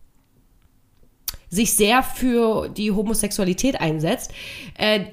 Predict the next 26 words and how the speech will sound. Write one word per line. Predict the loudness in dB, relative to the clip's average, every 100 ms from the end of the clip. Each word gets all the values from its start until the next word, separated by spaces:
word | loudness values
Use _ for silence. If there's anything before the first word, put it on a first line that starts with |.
| 0
da | 2 2 2
dann | 2 2 -4 0
komplett | 8 8 10 8 8 -2 -8 -12 -12
Welle | 2 4 4
gemacht | 2 -2 -2
hat | -4
und | -4
gesagt | -4 -2 0
hat, | -2 -2
„Wie | 4
kannst | 4 6 4
du | 4
mit | 2
ihr | 2
nur | 2 2
ein | 0
Feature | 0 -2 0 0 0
machen? | -4 -4 -2 -4 -6 -12 -8
Das | -2 0
geht | 2 2 2
nicht.“ | -2 0
Die | 0
hat | 0 -2
vor | -4 -2
zwei | 2 2 4
Jahren, | 2 2 0 -2